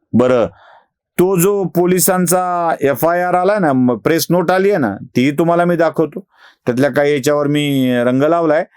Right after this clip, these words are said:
आणि तो रंग म्हणजे महिलांची नावं आहेत, त्यांचं उगीच नाव खुलं व्हायला नको म्हणून त्यावर रंग लावतोय, म्हणजे काय डाग आहे ते कळू नये म्हणून ते सांगतोय की महिलांच्या नावावर मी त्याला झाकलाय. बरं,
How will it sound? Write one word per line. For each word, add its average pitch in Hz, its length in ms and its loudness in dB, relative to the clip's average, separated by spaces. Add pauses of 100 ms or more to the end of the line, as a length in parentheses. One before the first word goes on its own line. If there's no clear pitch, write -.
(200)
आणि 131 180 0
तो 156 220 0
रंग 156 200 2
म्हणजे 160 380 0
महिलांची 151 580 0
नावं 151 300 0
आहेत, 190 100 0 (100)
त्यांचं 151 460 0 (380)
उगीच 151 320 0
नाव 156 300 0
खुलं 151 240 2
व्हायला 143 280 0
नको 143 280 -2
म्हणून 139 240 -2
त्यावर 127 300 0
रंग 127 200 0
लावतोय, 123 400 0
म्हणजे 117 300 -4
काय 127 220 0
डाग 131 260 0
आहे 127 120 0
ते 120 80 0
कळू 113 220 0
नये 117 220 0 (420)
म्हणून 151 280 2
ते 147 120 0
सांगतोय 120 420 -2
की 196 60 -2
महिलांच्या 147 520 0
नावावर 123 380 0
मी 143 120 -2
त्याला 180 180 0
झाकलाय. 107 480 -2 (1000)
बरं, 202 400 2